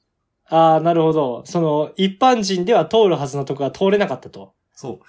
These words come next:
Speaker 2: う。なんか具体的にその十二時間ぐらい、その、何も食べてない時間空けてくださいね、みたいな風に言われて。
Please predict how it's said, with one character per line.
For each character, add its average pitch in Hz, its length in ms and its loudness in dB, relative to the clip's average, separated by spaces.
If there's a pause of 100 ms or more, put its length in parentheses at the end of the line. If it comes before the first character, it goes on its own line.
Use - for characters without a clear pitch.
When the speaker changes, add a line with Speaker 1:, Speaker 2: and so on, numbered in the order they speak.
(160)
Speaker 2:
う。 170 40 -16
な 131 140 -10
ん - 20 -12
か 110 60 -12
具 160 80 -8
体 285 160 -8
的 277 200 -10
に 262 120 -6
そ 147 160 -8
の 127 80 -10
十 208 240 -4
二 269 100 -8
時 240 80 -10
間 262 220 -8
ぐ 269 80 -8
ら 226 120 0
い、 202 440 -6
そ - 120 -16
の、 120 360 -10
何 143 240 -6
も 156 100 -6
食 160 160 -6
べ 151 60 -4
て 131 80 -8
な 120 80 -2
い 110 40 -4
時 107 80 -8
間 113 100 -2
空 107 100 -4
け 107 60 -10
て 123 80 -6
く 123 60 -6
だ 123 100 -4
さ - 120 -6
い 117 60 -6
ね、 117 200 -6
み 113 120 -10
た 92 80 -12
い 95 40 -10
な 95 60 -12
風 110 140 -8
に 98 60 -10
言 95 100 -12
わ 95 100 -10
れ 95 80 -12
て。 151 300 -6